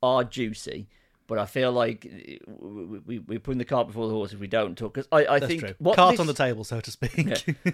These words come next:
Speaker 2: <laughs>
Speaker 1: What this film has, again, to compare it to kind of Doctor Strange, which the Ant-Man and the Doctor Strange movies have always kind of been like,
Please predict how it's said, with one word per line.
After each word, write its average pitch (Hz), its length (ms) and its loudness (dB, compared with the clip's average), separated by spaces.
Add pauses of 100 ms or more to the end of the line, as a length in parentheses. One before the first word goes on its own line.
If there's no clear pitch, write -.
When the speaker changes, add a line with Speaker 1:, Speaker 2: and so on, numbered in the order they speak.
Speaker 2:
<laughs> 208 100 -2
Speaker 1:
What 214 260 6
this 226 200 0
film 196 300 2
has, 147 340 -2
again, 131 300 0
to 135 180 0
compare 147 300 2
it 123 120 0
to 135 80 -6
kind 135 200 2
of 110 100 -4
Doctor - 260 -4
Strange, 90 560 -4
which - 340 -10 (260)
the 156 120 4
Ant-Man 180 320 4
and 170 80 0
the 165 60 -2
Doctor 160 220 0
Strange 139 300 -2
movies 120 220 0
have 123 80 0
always 135 320 2
kind 131 360 -2
of 113 120 -4
been 117 180 0
like, 104 400 -2